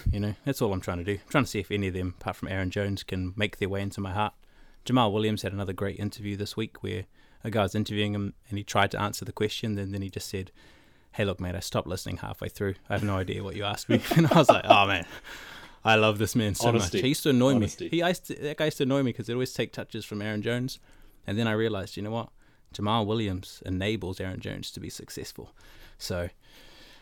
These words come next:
Speaker 1: yeah, maybe I'll bring those two back next year. I don't know. I don't know if Carson Wentz is coming back.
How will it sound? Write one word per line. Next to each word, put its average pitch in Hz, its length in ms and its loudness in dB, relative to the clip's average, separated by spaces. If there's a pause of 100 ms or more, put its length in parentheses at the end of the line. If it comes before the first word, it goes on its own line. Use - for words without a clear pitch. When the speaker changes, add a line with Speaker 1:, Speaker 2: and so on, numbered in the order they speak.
(120)
Speaker 1:
yeah, 175 200 2 (140)
maybe 185 200 0
I'll 180 40 2
bring 151 180 2
those 110 200 -2
two 110 140 -2
back 101 200 -4
next 101 300 -6
year. 110 160 -4 (140)
I 139 80 -6
don't 107 100 -6
know. 110 60 -6
I 113 160 -2 (180)
don't 151 120 0
know - 20 0
if - 100 -4
Carson 113 300 -2
Wentz 113 180 -4
is 90 140 -8
coming 90 200 -6
back. 101 280 -10